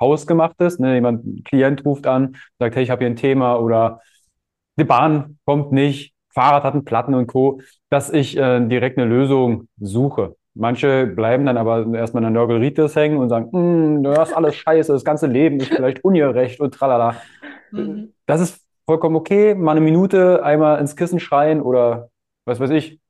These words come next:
Speaker 1: mal das Handtuch verbringen und sagen, "Ah!" Ähm, und dann
Speaker 2: <laughs>
Speaker 1: ist wieder,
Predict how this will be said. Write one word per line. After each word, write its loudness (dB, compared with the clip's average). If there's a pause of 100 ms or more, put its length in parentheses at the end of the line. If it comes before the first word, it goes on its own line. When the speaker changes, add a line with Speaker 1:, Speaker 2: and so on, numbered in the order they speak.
(140)
Speaker 1:
mal -2
das -6
Handtuch 2 (120)
verbringen 4
und 2
sagen, 0
"Ah!" 2 (540)
Ähm, -2
und 0
dann 2
Speaker 2:
<laughs> -20
Speaker 1:
ist 0
wieder, 2